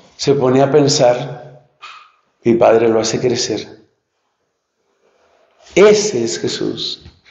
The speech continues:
Él mira y escucha y habla. Y en todo lo que va absorbiendo, sobre todo ese Jesús niño, ese Jesús muchacho,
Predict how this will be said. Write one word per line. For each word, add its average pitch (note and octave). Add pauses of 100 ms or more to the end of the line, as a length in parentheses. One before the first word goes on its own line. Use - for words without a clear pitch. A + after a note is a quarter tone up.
(1900)
Él D3
mira E3 (600)
y C3
escucha C#3+ (800)
y A#2+
habla. A#2 (2000)
Y D3
en C#3+
todo G3+
lo F3+
que D3
va C#3
absorbiendo, E3+ (1200)
sobre C3
todo E3
ese D3+
Jesús C#3
niño, F3
ese C#3
Jesús B2+
muchacho, C#3+